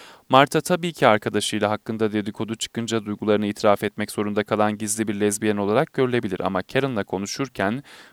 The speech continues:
bunu belki de daha önce anlamadığını düşünürüz. Martha,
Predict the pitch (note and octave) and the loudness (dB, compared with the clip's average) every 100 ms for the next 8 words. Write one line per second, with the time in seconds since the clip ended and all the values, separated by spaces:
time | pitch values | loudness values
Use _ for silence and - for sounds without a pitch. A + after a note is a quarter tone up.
0 | - C3 A2+ _ - C#3+ E3+ - B2 F#2+ | -4 -2 -2 _ 2 4 2 -4 -2 0
1 | C#3 - - A#2+ D3 C#3 B2 C#3+ - _ | 0 -2 -2 2 2 0 -2 -2 -4 _
2 | _ - B2 C#3+ C3 A2 F2 E2+ F#2+ - | _ 0 2 0 -2 -4 -4 -6 -8 -6
3 | G2+ G2+ G#2 - - _ _ _ _ _ | -4 -2 -4 -6 -10 _ _ _ _ _
4 | _ - A2+ A2 - C3 | _ 4 4 4 4 4